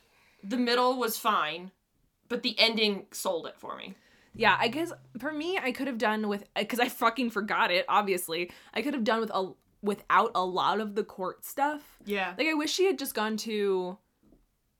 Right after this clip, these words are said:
Speaker 2: like, a wizard college
Speaker 1: Yeah.
Speaker 2: and dealt with the mages rather than being ridiculed by these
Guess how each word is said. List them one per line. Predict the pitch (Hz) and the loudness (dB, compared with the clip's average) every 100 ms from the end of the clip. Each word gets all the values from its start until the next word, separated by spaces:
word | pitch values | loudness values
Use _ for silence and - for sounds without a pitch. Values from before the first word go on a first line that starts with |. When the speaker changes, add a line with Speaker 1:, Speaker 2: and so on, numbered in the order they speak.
| - | -4
Speaker 2:
like, | 202 208 | -2 2
a | 202 | 2
wizard | 190 226 240 208 170 | 2 4 6 6 4
college | - 196 175 151 110 160 156 208 | 0 2 2 0 -6 -8 -8 -2
Speaker 1:
Yeah. | 214 180 190 | 2 4 4
Speaker 2:
and | 220 | 6
dealt | 226 - 208 | 6 6 4
with | 208 - | -2 -2
the | 196 | -4
mages | 196 220 220 202 170 160 156 151 - - _ _ | 0 0 0 -2 -2 -2 -2 -6 -12 -16 _ _
rather | 190 190 196 196 | 0 2 4 4
than | 190 185 180 180 180 180 _ _ _ _ _ _ _ _ - | 4 2 0 -2 -6 -8 _ _ _ _ _ _ _ _ -8
being | 226 220 202 185 | -2 0 0 0
ridiculed | 185 269 294 269 254 220 | 2 2 2 -2 -2 0
by | 190 190 | 2 2
these | 180 170 | 0 -6